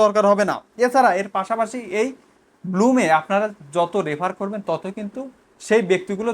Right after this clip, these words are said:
যত কয়েন কালেক্ট করবে, ততই কিন্তু আপনার অ্যাকাউন্টে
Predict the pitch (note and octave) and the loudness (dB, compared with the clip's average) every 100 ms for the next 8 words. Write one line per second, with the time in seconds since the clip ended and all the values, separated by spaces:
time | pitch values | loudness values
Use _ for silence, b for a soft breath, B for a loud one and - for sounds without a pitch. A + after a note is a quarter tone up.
0 | F3+ F3 A#3+ C#4+ - _ _ _ _ - | 0 0 -2 -4 -8 _ _ _ _ 2
1 | F3+ A#3 G#3+ F3+ G3+ G#3 G#3 G#3+ A3 E3 | 2 2 0 0 0 -2 -4 -4 -4 -4
2 | G3+ A3 A#3 G3 D#3+ D#3+ - D3+ E3+ F3 | -4 -4 -6 -4 -6 -6 -8 -6 -6 -8
3 | - C#3+ E3 F#3+ G3+ B3 | -4 -2 0 0 0 -4